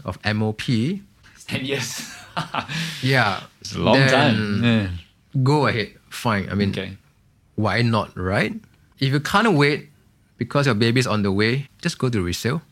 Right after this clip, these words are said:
Speaker 2: Mm.
Speaker 1: A lot of choices out there. And, um, whether you want to buy a new resale, as in a resale that has just cleared its five M O P and pay a higher price, or buy a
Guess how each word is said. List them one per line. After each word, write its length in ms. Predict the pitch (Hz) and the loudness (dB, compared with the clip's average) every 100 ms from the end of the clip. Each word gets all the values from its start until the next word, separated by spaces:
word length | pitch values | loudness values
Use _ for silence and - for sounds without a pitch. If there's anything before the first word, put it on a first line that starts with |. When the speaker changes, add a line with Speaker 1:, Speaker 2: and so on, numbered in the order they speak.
| _ | _
Speaker 2:
Mm. 180 | 117 107 95 | -8 -4 0
Speaker 1:
A 80 | |
lot 240 | 127 135 151 | 2 4 4
of 160 | 120 - - | 2 -2 -2
choices 680 | 120 107 117 180 196 - - - | 2 2 2 0 -2 -10 -14 -6
out 200 | - 104 | -2 0
there. 300 | 101 156 170 _ 160 | 2 0 -2 _ -6
And, 420 | 101 104 107 104 | -4 -2 -2 -2
um, 520 | 101 101 98 95 - - | -2 -2 -2 -4 -8 -10
whether 400 | 110 120 127 135 | -2 0 2 2
you 200 | 147 120 | 2 2
want 200 | 120 127 | 2 0
to 60 | 113 | -2
buy 680 | 87 107 110 110 107 101 - | -4 0 2 2 0 -2 -4
a 360 | 101 95 101 - _ | -4 -2 -4 -8 _
new 560 | 131 127 139 147 160 | 2 4 6 4 2
resale, 640 | 139 107 104 - 110 110 127 | 2 0 -2 -2 -2 -2 -2
as 200 | 104 101 | -4 -2
in 180 | 101 98 | -4 -4
a 100 | 101 | -2
resale 420 | 98 104 - 131 | -2 -2 -2 0
that 120 | 113 | 0
has 220 | 101 101 | 0 -2
just 420 | - 135 143 - - | -2 0 0 -2 -4
cleared 240 | - 127 | 0 0
its 100 | - - | -2 0
five 240 | 110 117 | 0 2
M 180 | 104 104 | 0 0
O 120 | 101 | -2
P 380 | - 104 113 160 _ _ - | -2 -2 0 -2 _ _ -4
and 340 | 107 104 101 | 0 0 -2
pay 360 | - 120 127 - - | -2 0 -2 -8 -6
a 120 | 110 | -4
higher 480 | - - 104 113 139 | -2 0 2 2 -2
price, 680 | - 101 92 170 220 - _ _ | -2 -2 0 -2 -6 -12 _ _
or 480 | 170 180 113 117 147 - | -2 0 0 -2 -4 -6
buy 560 | 107 113 107 113 104 | -2 2 4 2 0
a 240 | 92 98 | -2 -6